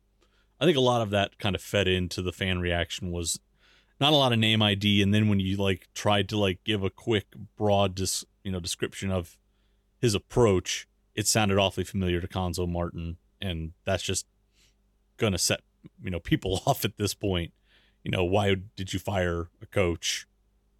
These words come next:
you know, to hire one that is basically the same? And, you know, I think that was sort of the initial reaction.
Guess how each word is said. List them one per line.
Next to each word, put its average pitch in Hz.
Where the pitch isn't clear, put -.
you 92
know, 90
to 85
hire 95
one 87
that 85
is 90
basically 98
the 85
same? 82
And, 85
you 95
know, 101
I 107
think 98
that 104
was 95
sort 92
of 85
the 90
initial 87
reaction. 82